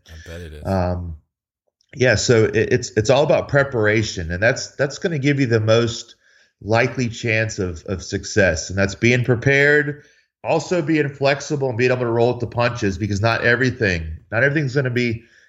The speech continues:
Speaker 2: gonna go your way, and it's very frustrating, and I've struggled with that too. So you have to toe the line of being an absolute control freak and also being able to go with the flow,
Speaker 1: Yeah.
Speaker 2: which is, it's like saying, uh,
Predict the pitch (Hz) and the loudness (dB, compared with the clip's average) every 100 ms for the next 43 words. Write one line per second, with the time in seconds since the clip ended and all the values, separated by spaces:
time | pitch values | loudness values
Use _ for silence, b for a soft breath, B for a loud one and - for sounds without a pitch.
0 | b 131 127 120 123 113 107 101 101 95 | b -2 2 4 4 4 2 4 2 2
1 | 98 - 110 120 113 110 110 110 117 110 | -2 -2 0 0 0 0 0 0 0 0
2 | 110 110 98 95 - 107 110 110 104 113 | 0 -2 -4 -6 -2 -2 0 -2 0 2
3 | 104 - 123 120 95 B B B B B | 0 0 0 2 0 B B B B B
4 | B - 117 110 107 - - _ - 107 | B -2 2 4 2 -2 -8 _ -4 0
5 | 131 135 - 143 127 127 139 127 113 117 | 2 2 2 2 2 2 2 2 0 2
6 | 127 120 110 113 104 107 113 - 131 113 | 2 2 0 -2 0 2 0 -2 -4 -4
7 | 110 90 123 131 127 143 143 143 143 - | -8 -2 0 2 0 0 2 2 -4 -4
8 | 104 117 120 123 113 110 107 101 104 101 | 2 2 2 0 2 2 2 2 2 2
9 | 98 85 95 80 71 - _ 95 90 110 | 0 -4 0 0 -2 -12 _ -12 -2 0
10 | 113 120 110 - - b b b 135 160 | 4 2 2 -6 -10 b b b 0 2
11 | 143 - 160 147 135 120 117 117 113 107 | 2 2 2 2 2 0 0 2 2 2
12 | 107 | 0